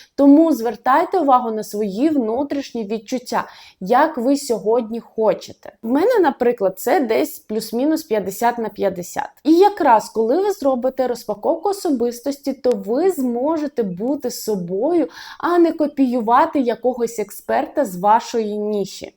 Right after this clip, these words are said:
Розпаковку бажано робити два рази на рік, тому що у нас за цей час змінюються наші цінності, змінюються якісь пріоритети,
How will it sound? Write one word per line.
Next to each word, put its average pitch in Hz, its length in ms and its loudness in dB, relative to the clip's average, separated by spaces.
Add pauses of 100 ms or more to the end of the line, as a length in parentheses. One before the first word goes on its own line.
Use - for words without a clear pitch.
Розпаковку 415 760 2
бажано 262 540 4
робити 226 480 -2
два 202 460 4
рази 214 480 2
на 202 200 -2
рік, 202 240 -4
тому 208 280 -2
що 392 260 0
у - 20 4
нас 247 300 2
за 220 100 -4
цей 302 260 0
час 254 280 0
змінюються 233 600 -2
наші 359 340 0
цінності, 233 720 -2 (320)
змінюються 226 600 0
якісь 359 300 0
пріоритети, 320 920 0